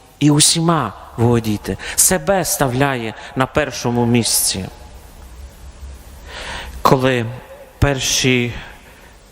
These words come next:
батьки, як ми їх називаємо, скуштували цього плода, відкрилися їм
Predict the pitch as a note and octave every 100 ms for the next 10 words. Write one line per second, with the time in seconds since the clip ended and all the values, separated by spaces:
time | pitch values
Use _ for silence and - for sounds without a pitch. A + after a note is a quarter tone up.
0 | - - - A2+ A#2 - - D#3+ B2+ A#2+
1 | A#2+ A2 B2+ B2 A#2+ A2+ A#2+ A2 G#2 G2
2 | F#2+ - - - - - - - - E3
3 | D#3 - C#3 C3+ D#3 C#3 A#2 - B2 A#2
4 | G#2+ A2+ A#2 G#2+ F#2+ E2 D#2+ - - -
5 | - - - - _ - _ _ - -
6 | - - - - C3 - D#3 F3+ D#3+ E3
7 | D#3+